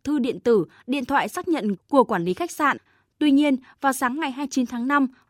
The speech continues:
phòng chị đặt đã bất ngờ bị hủy. Không những thế, chuyến đi tham quan Vịnh Hạ Long bằng tàu du lịch Hải Anh mười cũng không đúng như lịch trình và giá vé cao gấp đôi so với quy định.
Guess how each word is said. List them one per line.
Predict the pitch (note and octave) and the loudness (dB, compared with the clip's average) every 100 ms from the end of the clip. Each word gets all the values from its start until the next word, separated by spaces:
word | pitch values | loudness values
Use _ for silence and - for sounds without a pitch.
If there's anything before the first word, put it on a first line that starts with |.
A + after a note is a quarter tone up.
| _ | _
phòng | C#4 C4 A#3 | 2 4 2
chị | - | -4
đặt | - G#3 - | -4 -4 -4
đã | G3 E3+ | -6 -2
bất | D#4+ F#4+ | -2 0
ngờ | D4+ A3 | 0 0
bị | F3+ | -2
hủy. | F#3+ A3+ G3 D#3 _ _ _ _ - | 2 2 2 0 _ _ _ _ 0
Không | C4+ A#3 | 2 4
những | B3 C4+ | 2 0
thế, | C4 A3 D#4 _ - | 0 0 0 _ -8
chuyến | - C4+ | 0 2
đi | F4 | 2
tham | E4 D#4 | 0 -2
quan | C#4 D#4 | 2 2
Vịnh | C4 B3 | 2 -2
Hạ | A3 G3 | -4 -2
Long | C4 C#4 | -2 0
bằng | B3+ A3+ | -2 -2
tàu | A3+ A3+ | -2 -2
du | G#3+ | 0
lịch | D4+ C4+ | -2 -2
Hải | B3+ G3+ | -4 -4
Anh | - C4+ | -2 2
mười | B3 G#3 F#3 - _ | 4 4 2 -14 _
cũng | D4 D#4+ | -2 -2
không | F4+ E4 A#3 | 0 -2 2
đúng | A#3 | 2
như | D#4 | 4
lịch | D#4+ C4 - | 2 0 0
trình | A#3+ G3 E3 | 2 2 0
và | F3 | -4
giá | E3+ F3 | -4 -4
vé | F3+ F#3+ | -4 -6
cao | G3+ C#4+ B3 | -2 0 0
gấp | D#4+ | -2
đôi | C4 C4 A#3+ | 0 0 0
so | B3+ A3+ | -2 -2
với | F#3 | -2
quy | F3 A#3 | -4 -2
định. | A#3 | -2